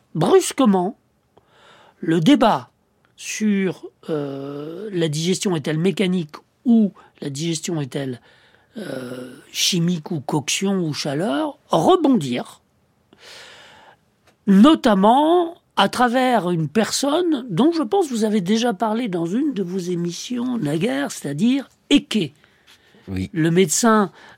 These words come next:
Speaker 1: euh, qui était, euh, parisien, qui était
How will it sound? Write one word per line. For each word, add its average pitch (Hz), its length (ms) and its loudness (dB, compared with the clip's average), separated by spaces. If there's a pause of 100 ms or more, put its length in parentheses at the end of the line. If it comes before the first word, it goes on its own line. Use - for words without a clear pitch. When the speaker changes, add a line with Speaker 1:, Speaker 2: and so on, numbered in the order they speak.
Speaker 1:
euh, 156 180 -2
qui 165 260 0
était, 170 640 0
euh, 131 400 -4
parisien, 143 580 0 (260)
qui 151 180 -4
était 156 480 -2